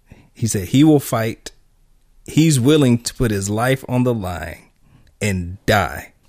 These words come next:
to be the greatest in the ring." Mike Tyson like, "I ain't doing all that." <laughs> You said, Mike Tyson like, "I ain't doing all that." Like, he's not go-, he, he was basically saying, "I'm not going to the extent that Muhammad Ali is gonna do. I'm gonna go, you know, do, do, do my job, do what I gotta do." But he said, "Muhammad Ali,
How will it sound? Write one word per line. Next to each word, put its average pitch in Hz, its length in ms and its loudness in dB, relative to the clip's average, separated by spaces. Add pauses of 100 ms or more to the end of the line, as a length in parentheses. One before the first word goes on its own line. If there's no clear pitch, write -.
to - 80 -6
be 92 120 -2
the 87 100 -6
greatest - 580 -8 (100)
in 85 180 -8
the 92 60 -8
ring." - 240 -20 (520)
Mike 123 120 -4
Tyson 123 260 -4
like, 95 120 -6
"I - 140 -14
ain't 85 120 2
doing 82 200 -6
all 78 140 -8
that." - 220 -6 (320)
<laughs> - 1300 -2 (840)
You 214 140 2
said, 208 320 2
Mike 202 160 4
Tyson 208 240 2
like, 180 140 2
"I 214 60 2
ain't 233 120 2
doing 202 200 2
all 190 160 0
that." 208 140 0
Like, 123 140 2
he's 175 140 2
not 160 160 2
go-, - 180 0 (140)
he, 160 120 -4
he 165 160 0
was 180 100 2
basically 156 320 2
saying, 123 40 0
"I'm 147 80 0
not 131 160 2
going 127 220 2
to 120 80 -2
the 104 80 -4
extent 98 260 -8
that 92 240 -10
Muhammad 95 420 -8
Ali 87 140 -10
is 82 80 -10
gonna 80 160 -14
do. 82 160 -14
I'm 101 140 -12
gonna 95 220 -10
go, 87 60 -14 (120)
you 101 140 -12
know, 78 60 -14
do, 104 320 -2
do, 101 180 -6
do 117 220 -2
my 147 120 6
job, 127 320 4
do 117 60 -2
what 117 80 0
I 117 40 -2
gotta 113 220 -4
do." 113 160 -4
But 104 100 -4
he 123 80 -2
said, 98 240 -4 (240)
"Muhammad 110 380 -2
Ali, 98 360 -4